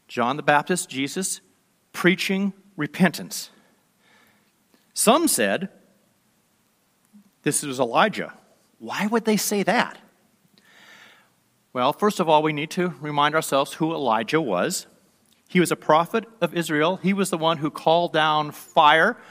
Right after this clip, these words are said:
on the altar, and he upstages a hundred fifty of the prophets of Baal. He has them all killed.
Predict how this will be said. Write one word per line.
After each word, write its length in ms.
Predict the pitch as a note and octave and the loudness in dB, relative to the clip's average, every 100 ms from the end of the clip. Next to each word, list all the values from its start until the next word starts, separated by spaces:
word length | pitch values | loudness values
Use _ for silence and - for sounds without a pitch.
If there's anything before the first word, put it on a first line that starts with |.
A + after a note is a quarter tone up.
| - - - | -20 -20 -4
on 160 | C#3 C#3+ | -2 0
the 120 | C#3+ | 4
altar, 460 | C#3+ D3 E3+ F#3+ - - - - - _ _ _ _ _ _ _ _ _ - | 4 4 2 0 -4 -20 -20 -20 -20 _ _ _ _ _ _ _ _ _ -6
and 480 | C#3+ C3+ C3 C3 B2 - _ _ _ _ | 0 2 2 0 -8 -16 _ _ _ _
he 300 | - C#3 C3+ | -8 -4 -2
upstages 680 | - D#3 - F3 E3 D#3+ - | 0 0 2 2 2 0 -4
a 40 | |
hundred 340 | - E3 F#3 E3 | -4 -2 0 0
fifty 360 | F#3+ E3+ F3+ | 0 0 -4
of 120 | E3 D#3 | -4 -4
the 80 | |
prophets 520 | C#3 - D3 - D#3 C#3 | -2 2 2 0 -4 -4
of 160 | G#2 | -2
Baal. 380 | B2 C#3+ E3 C4+ - _ _ _ _ _ _ _ _ _ _ _ _ _ _ _ _ | 2 4 2 0 -10 _ _ _ _ _ _ _ _ _ _ _ _ _ _ _ _
He 140 | - F3 | 0 4
has 200 | E3 E3 | 4 2
them 140 | D#3+ | 0
all 120 | C3+ | 0
killed. 480 | B2+ - F3+ G3 B3 | 0 0 2 0 -6